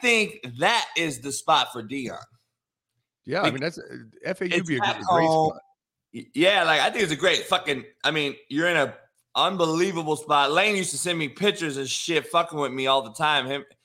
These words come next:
Speaker 1: you know, him and his family on the water and shit at his house. And I'm like, "Fucker." And he's like, "Dude, this is the best
Speaker 2: You can't,
Speaker 1: fucking,"
Speaker 2: you can't
Speaker 1: it's
Speaker 2: beat it.
Speaker 1: unbelievable.
Speaker 2: South, South Florida, like, lower expectations. I've always, I always said that that's like a retirement job.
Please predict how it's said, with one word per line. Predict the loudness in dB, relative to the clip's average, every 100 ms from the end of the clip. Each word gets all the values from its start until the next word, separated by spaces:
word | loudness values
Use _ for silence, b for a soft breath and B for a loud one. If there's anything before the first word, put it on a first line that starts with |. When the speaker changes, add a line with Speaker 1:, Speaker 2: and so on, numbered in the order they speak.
| _
Speaker 1:
you | 0
know, | 2 2
him | 2
and | -2
his | -2
family | 0 0 0
on | -2
the | -4
water | 0 2 4 2
and | -2 -6
shit | -2 0
at | 0
his | -2 -2
house. | 0 0 -2
And | -6
I'm |
like, | -4 -4 -8 _
"Fucker." | -2 0 -4 -2
And | -2
he's | 0
like, | -2 -2
"Dude, | -6 -6
this | -6
is |
the | -4
best | 0 0
Speaker 2:
You | 0
can't, | -2 -2
Speaker 1:
fucking," | -6 -20 _ _ _
Speaker 2:
you | -8
can't | 0 0
Speaker 1:
it's | 2
Speaker 2:
beat | 2
it. | 2 0
Speaker 1:
unbelievable. | 0
Speaker 2:
South, | 0 -2 -12
South | -4 0 0 0
Florida, | 4 6 6 2 -4 -6
like, | -6 -6 -12 b b
lower | 0 4 4 4
expectations. | 0 -2 -4 -2 -2 -2 -4 -4 -4
I've | 0
always, | 0 2
I | 2 4
always | 6 6 4
said | 0 0 -2
that | -4 -2
that's | -2 -2
like | -4
a |
retirement | -6 2 4 4 0 -2
job. | -2 -2